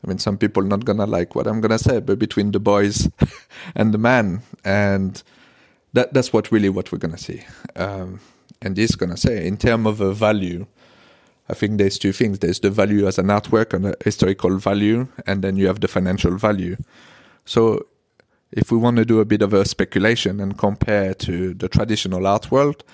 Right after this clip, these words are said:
what we're gonna see is people pay a huge premium for this, uh, artwork. Maybe in the next two or three years, you're gonna have, in terms of financial value, a small dip,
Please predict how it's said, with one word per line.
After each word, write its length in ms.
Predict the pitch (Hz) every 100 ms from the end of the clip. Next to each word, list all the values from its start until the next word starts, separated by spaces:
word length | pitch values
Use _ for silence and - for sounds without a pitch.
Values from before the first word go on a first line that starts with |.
| - - -
what 180 | 117 -
we're 120 | 107
gonna 200 | 101 101
see 200 | - 147
is 180 | 170 -
people 340 | 110 - 104
pay 340 | - 101 101 - -
a 40 |
huge 300 | 113 139 - -
premium 420 | 117 95 85 90
for 180 | - 82
this, 280 | 90 - 85
uh, 180 | 87 -
artwork. 540 | 101 - 90 87 - - _ _ _ _ _ _ _
Maybe 240 | 110 123
in 100 | 120
the 80 | 113
next 240 | 110 104 -
two 160 | 107
or 40 | 101
three 240 | - 110
years, 280 | 104 101 -
you're 80 | 98
gonna 180 | 104
have, 180 | 101 98 -
in 140 | 113
terms 180 | 104 101
of 100 | 92
financial 440 | 101 104 98 98
value, 320 | 104 110 101
a 60 | 101
small 360 | - 117 117 110
dip, 320 | 104 98 -